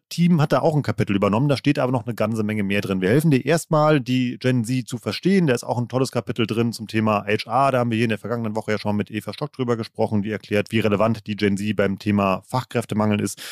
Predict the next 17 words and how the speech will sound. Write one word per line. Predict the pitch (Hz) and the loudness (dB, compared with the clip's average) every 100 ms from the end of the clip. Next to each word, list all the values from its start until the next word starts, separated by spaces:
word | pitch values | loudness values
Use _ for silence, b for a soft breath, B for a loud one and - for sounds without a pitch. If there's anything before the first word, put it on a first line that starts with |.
| B 175 | B -4
Wir | 143 | -2
erklären | 143 135 131 | 0 2 2
dir | 120 | 4
da | 120 | 4
auch, | 139 117 | 2 2
wie | 117 | 2
du | 117 107 | 2 2
eine | 110 | 0
gute | 110 110 | -2 -2
Marketingstrategie | 110 151 160 143 139 - 123 120 110 120 | 0 -2 -2 0 -2 0 -2 -2 -6 -6
in | 120 | -2
der | 113 | -2
Praxis | - 135 127 123 | -2 -8 -6 -4
halt | 113 | -2
irgendwie | 117 113 | 0 0
umsetzen | 110 110 110 107 | 0 0 -2 -4
kannst. | 113 113 - | -2 -2 -4